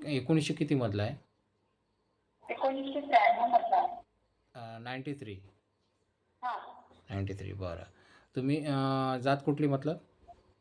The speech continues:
Speaker 2: शहाण्णव कोळी मराठा.
Speaker 1: शहाण्णव कोळी मराठा, बरं. ठीक आहे, चालेल. आणि, अं,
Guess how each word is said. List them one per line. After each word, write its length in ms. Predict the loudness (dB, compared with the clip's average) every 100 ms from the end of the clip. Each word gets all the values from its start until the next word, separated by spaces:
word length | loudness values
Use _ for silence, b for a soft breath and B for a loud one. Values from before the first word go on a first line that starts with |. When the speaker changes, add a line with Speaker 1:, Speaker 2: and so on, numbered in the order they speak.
| _ _ _ _ _ -4
Speaker 2:
शहाण्णव 380 | 0 2 0 -6
कोळी 220 | -4 -2
मराठा. 640 | 2 4 2 2 -2 -4 -6
Speaker 1:
शहाण्णव 280 | -4 -2 0
कोळी 120 | -2
मराठा, 400 | -2 -4 -8 -12 -16 -10
बरं. 260 | -8 -6 -10 -16 _ _ _ _
ठीक 200 | -8 -6
आहे, 80 | -6
चालेल. 380 | -8 -8 -8 -10
आणि, 440 | -8 -6 -4 -4
अं, 600 | -4 -4 -2 -2 -2 -2